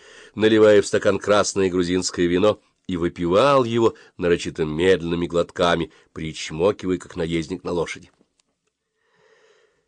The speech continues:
С котлетами была у мамы с дядей Юзи какая-то загадочная история, смысл которой я до конца не понимал. На каком-то то ли дне рождения, то ли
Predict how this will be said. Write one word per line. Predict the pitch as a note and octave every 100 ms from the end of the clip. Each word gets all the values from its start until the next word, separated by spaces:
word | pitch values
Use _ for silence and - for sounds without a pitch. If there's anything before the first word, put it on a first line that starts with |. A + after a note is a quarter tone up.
| _
С | - -
котлетами | D#3 E3+ F#3 A#3+ A#3+ F3 A#2 G#2+ A2
была | G#2 A2+ F3+ A#3 A#3
у | C#3+ C3
мамы | E3 G3+ E3+ C3
с | F#2
дядей | D#3 D3+ C3
Юзи | A2+ E3 B2+
какая-то | - - C#3 C#3 B2+ _ _ -
загадочная | G2 F#2+ A#2 - - A#2
история, | A2+ - - E2 E2 D#2 D#2 _ - -
смысл | - - C#3 C#3 C#3
которой | C3 C3 B2
я | A#2
до | A#2
конца | A#2 A2+ A#2
не | G#2 G2+
понимал. | A2+ F#2+ F2+ E2+ - _ _ _ _ _ _
На | A#2+ G#3
каком-то | A3+ A3 A3+ G#3+ G3+
то | F#3 G3
ли | D#3
дне | A2 G#2
рождения, | F2+ D#2+ D2 F2 C3+ A#2+
то | -
ли | F2